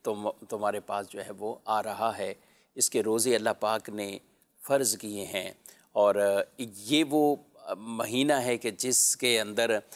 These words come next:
نفل کا ثواب فرائض کے برابر اور فرائض کا ستر گنا ثواب بڑھا دیا جاتا ہے،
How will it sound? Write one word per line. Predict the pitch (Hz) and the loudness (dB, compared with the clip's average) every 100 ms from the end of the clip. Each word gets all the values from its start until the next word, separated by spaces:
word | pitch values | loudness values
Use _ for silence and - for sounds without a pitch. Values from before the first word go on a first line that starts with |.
| - _ - | -20 _ -8
نفل | 107 117 131 - 151 143 - | -2 -2 0 2 2 2 -2
کا | - | 0
ثواب | 123 123 110 113 113 - _ _ - | 2 2 4 4 2 -4 _ _ -14
فرائض | - - 123 135 143 127 - - - - | -4 0 2 4 2 0 -4 -8 -20 -10
کے | - 113 | -2 0
برابر | 107 92 87 101 - | 4 2 2 -4 -2
اور | 117 | -2
فرائض | - 131 127 143 139 | 0 2 4 2 2
کا | 139 | 2
ستر | 123 - 170 - 190 139 | 2 2 0 0 0 2
گنا | 120 110 98 - _ - | 2 2 0 -6 _ -2
ثواب | - 113 110 107 - 127 110 | 0 4 4 2 -2 -6 2
بڑھا | 110 - 127 127 | 2 4 0 2
دیا | 120 101 | 2 2
جاتا | 95 98 104 95 | 2 -2 -2 -2
ہے، | 101 | -4